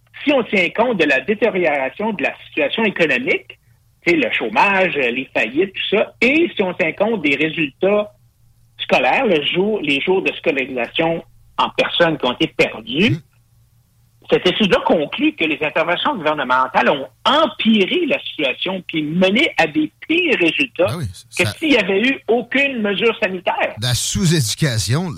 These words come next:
Speaker 2: les crises économiques, ça tue du monde. Tu sais, ça, c'est, c'est prouvé. Puis je répétais ça, moi, dès mars deux mille vingt.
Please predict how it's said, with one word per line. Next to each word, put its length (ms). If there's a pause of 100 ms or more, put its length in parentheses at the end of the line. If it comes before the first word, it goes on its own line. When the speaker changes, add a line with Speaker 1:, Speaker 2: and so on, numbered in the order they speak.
(140)
Speaker 2:
les 280
crises 340
économiques, 520
ça 300
tue 420
du 200
monde. 360
Tu 140
sais, 20
ça, 140
c'est, 240
c'est 340
prouvé. 280
Puis 260 (240)
je 160
répétais 480
ça, 160
moi, 140
dès 280 (160)
mars 720
deux 240
mille 200
vingt. 200